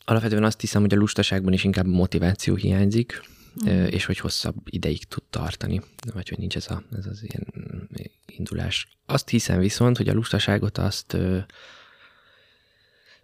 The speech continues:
Speaker 1: mindamellett, hogy szerintem ez egy létező jelenség, de szerintem túl sok dolgot címkézünk lustaságnak, ami nem az. Szóval egy csomószor érzékelem azt,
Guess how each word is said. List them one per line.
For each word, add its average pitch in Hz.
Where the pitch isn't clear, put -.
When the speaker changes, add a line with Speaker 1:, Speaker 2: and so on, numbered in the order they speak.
Speaker 1:
mindamellett, 104
hogy 101
szerintem 98
ez 95
egy 98
létező 98
jelenség, 87
de 117
szerintem 98
túl 98
sok 90
dolgot 85
címkézünk 85
lustaságnak, -
ami 78
nem -
az. -
Szóval 90
egy -
csomószor 98
érzékelem 90
azt, -